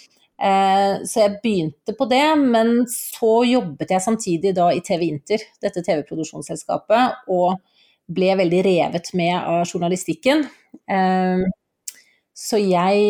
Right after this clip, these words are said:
eh, hoppet av og begynte å studere journalistikk i stedet. Eh, og har da jobbet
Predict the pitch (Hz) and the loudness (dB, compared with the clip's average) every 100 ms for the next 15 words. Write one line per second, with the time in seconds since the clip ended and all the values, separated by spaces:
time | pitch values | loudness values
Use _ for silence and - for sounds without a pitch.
0 | 208 208 202 208 208 196 - 269 - 240 | 4 2 2 2 2 0 -2 -2 0 2
1 | 262 294 269 262 220 - 214 - _ - | 4 4 2 2 0 -2 -8 -10 _ -8
2 | 196 165 208 214 214 233 196 196 214 208 | -6 -2 0 0 0 0 2 2 0 0
3 | 196 190 202 190 175 220 247 _ _ _ | -2 -4 -4 0 0 0 -4 _ _ _
4 | - - - - _ - 233 226 233 226 | -20 -20 -20 -20 _ 0 2 2 2 2
5 | 208 233 220 214 208 156 185 185 | 2 2 4 4 2 2 -2 -2